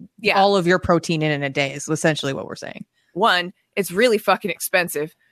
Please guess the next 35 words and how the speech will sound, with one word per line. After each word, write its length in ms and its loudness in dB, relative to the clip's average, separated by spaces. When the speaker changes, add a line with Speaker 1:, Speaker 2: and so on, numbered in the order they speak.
Speaker 1:
Two, 120 2
Speaker 2:
Yes. 440 2
Speaker 1:
it 40 -6
comes 140 -2
with 160 2
a 80 4
shit 340 0
ton 140 4
of 80 4
carbs 420 2
involved. 580 0
<laughs> 40 -4
Um, 500 2
Speaker 2:
And 380 4
you're 240 4
gonna 200 4
fart 480 0
your 160 2
Speaker 1:
Oh, 40 2
Speaker 2:
butthole 460 4
off. 460 -4
<laughs> 140 4
Speaker 1:
God, 100 4
dude. 500 -4
When 140 2
I 180 4
used 200 -8
to 60 -18
be 100 2
able 140 0
to 60 -2
drink 320 -4
whey 220 0
protein, 520 -4
I, 340 2